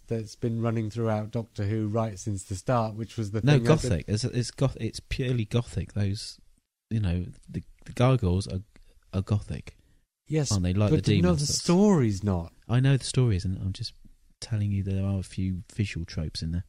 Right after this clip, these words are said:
Speaker 1: And at the start of this episode, I said we'd be talking about the stories that were influenced by
Speaker 2: Oh,
Speaker 1: horror
Speaker 2: we're not
Speaker 1: rather
Speaker 2: allowed to
Speaker 1: than
Speaker 2: talk
Speaker 1: just
Speaker 2: about any technical stuff.
Speaker 1: creepy bits.
Speaker 2: All right.
Speaker 1: Because
Speaker 2: The
Speaker 1: there were
Speaker 2: music was
Speaker 1: creepy
Speaker 2: good.
Speaker 1: bits in every Doctor Who story. That was
Speaker 2: What about music? Aren't we allowed to talk about music as well then?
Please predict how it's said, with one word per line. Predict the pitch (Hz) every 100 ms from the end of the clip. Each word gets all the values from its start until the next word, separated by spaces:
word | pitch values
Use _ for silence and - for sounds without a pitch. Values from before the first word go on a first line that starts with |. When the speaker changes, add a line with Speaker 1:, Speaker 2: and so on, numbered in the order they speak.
| _
Speaker 1:
And | 123 143
at | 147
the | 135
start | 131 151 147
of | 127
this | 135 143
episode, | 131 120 - 120 113
I | 113 117
said | - 113
we'd | 107 104
be | 107
talking | - 113 113
about | 107 104 101 -
the | 98
stories | - - 139 170 147 107 95
that | 104 98
were | 98
influenced | 92 104 95 90
by | 95 92
Speaker 2:
Oh, |
Speaker 1:
horror | 95 123 101 107
Speaker 2:
we're | 165
not | 208 208
Speaker 1:
rather |
Speaker 2:
allowed | 214
to |
Speaker 1:
than | 113
Speaker 2:
talk | 214 208
Speaker 1:
just | 226
Speaker 2:
about | 180 120
any | 113 127
technical | - - 160 156 120
stuff. | - -
Speaker 1:
creepy | 175 156 143
bits. | 110 87 - 104 - - _ _ -
Speaker 2:
All | 120
right. | 104
Speaker 1:
Because | 101 - 139
Speaker 2:
The |
Speaker 1:
there | 143
were |
Speaker 2:
music | 151 113
was | 170
Speaker 1:
creepy | 127
Speaker 2:
good. | 123 147
Speaker 1:
bits | 127
in | 151
every | 170 175 143 139
Doctor | 120 104 107
Who | 98 101
story. | 90 107 95 92 92
That | 110 107
was | 107 95 - - - - - - - - - - - -
Speaker 2:
What | 135 151
about | 151
music? | 156 156 101 -
Aren't | 107
we | 107
allowed | 110
to | -
talk | -
about | 107 107
music | 113 117 95
as | 110
well | 101 101
then? | 95